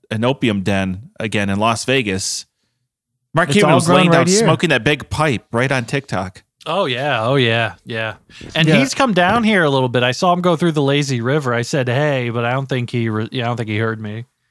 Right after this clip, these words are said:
Speaker 2: You know, we're working on new strains of opium, actually.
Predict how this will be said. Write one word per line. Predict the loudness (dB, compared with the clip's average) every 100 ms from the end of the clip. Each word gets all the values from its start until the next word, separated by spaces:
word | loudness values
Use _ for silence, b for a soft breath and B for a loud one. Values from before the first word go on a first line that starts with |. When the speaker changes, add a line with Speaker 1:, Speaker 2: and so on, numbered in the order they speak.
| _
Speaker 2:
You | 0
know, | 2
we're | 4
working | 2 2 2
on | 2
new | 2 2
strains | -2 -2 0 2 2 0 -2
of | -2
opium, | 0 0 0 0 0
actually. | 0 -2 -2 -2 0 -2